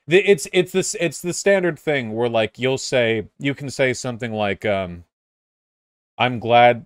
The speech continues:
one of the nine eleven dudes is dead," and they're like, "Ha, are you aware that drone strikes have killed children?" W-, w-, in, in the bit where I talk about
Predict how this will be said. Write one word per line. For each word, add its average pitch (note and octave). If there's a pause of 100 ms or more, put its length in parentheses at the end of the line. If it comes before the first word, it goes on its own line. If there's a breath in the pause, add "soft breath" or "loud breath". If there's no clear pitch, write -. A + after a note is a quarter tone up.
(120)
one A#2
of G#2+
the G#2+
nine G#2+
eleven G2+
dudes A#2
is A#2+
dead," B2+
and A2+
they're A#2
like, F#2
"Ha, - (600)
are A2+
you A#2+
aware A2
that F#2
drone F#2+
strikes -
have F2+
killed F#2+
children?" G2+ (100)
W-, B2+
w-, C3
in, B2
in A#2
the G#2+
bit G#2
where G2
I F#2
talk G2
about G2